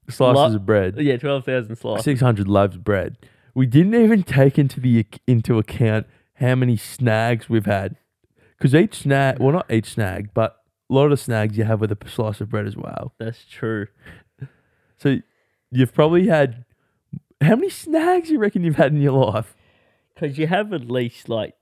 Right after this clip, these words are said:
Speaker 2: three when you eat 'em.
Speaker 1: Or at least two.
Speaker 2: Yeah.
Speaker 1: Yeah.
Speaker 2: Well, 'cause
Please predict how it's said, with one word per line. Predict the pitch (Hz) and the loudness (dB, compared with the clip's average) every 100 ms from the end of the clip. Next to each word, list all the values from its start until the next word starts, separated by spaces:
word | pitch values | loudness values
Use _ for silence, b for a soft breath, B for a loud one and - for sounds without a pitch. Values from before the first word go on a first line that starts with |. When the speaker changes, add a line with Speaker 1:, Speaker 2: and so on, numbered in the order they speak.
| - | -12
Speaker 2:
three | 110 110 98 87 117 _ _ _ | -6 -6 -6 -8 -14 _ _ _
when | - 131 123 | -4 -4 -2
you | 117 | -4
eat | 113 120 | -4 -4
'em. | 104 104 | -4 -2
Speaker 1:
Or | 117 | -2
at | 110 | 0
least | 120 135 - - | 2 2 0 -2
two. | 120 95 104 - | 0 0 -4 -8
Speaker 2:
Yeah. | - 123 113 | -4 -2 -2
Speaker 1:
Yeah. | - - _ _ _ _ | -4 -14 _ _ _ _
Speaker 2:
Well, | 139 131 | -4 -4
'cause | - | -4